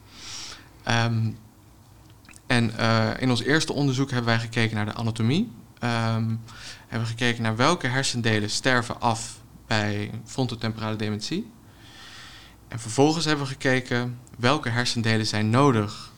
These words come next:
voor de sociale cognitie, dus voor de sociale vaardigheden. Dus wat typisch, eh, achteruit gaat bij frontotemporale dementie. En toen hebben we gekeken welke hersendelen,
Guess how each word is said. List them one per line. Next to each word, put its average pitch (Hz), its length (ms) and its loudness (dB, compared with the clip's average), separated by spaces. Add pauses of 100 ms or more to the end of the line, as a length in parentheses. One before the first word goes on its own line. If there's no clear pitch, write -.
voor 120 240 0
de 104 200 0
sociale 123 600 -2
cognitie, 156 540 -8
dus 135 140 -12
voor 139 120 -12
de 131 60 -10
sociale - 380 -8
vaardigheden. 147 560 -6 (580)
Dus 107 200 0
wat 110 200 -4
typisch, 120 320 -2 (600)
eh, - 80 -10 (280)
achteruit 113 440 -2
gaat 107 280 -6
bij 107 340 -4
frontotemporale 110 640 -6
dementie. 107 400 -8 (720)
En 117 180 -10
toen 151 160 4
hebben 165 200 4
we 143 60 -4
gekeken 131 400 0
welke 131 300 2
hersendelen, 113 840 0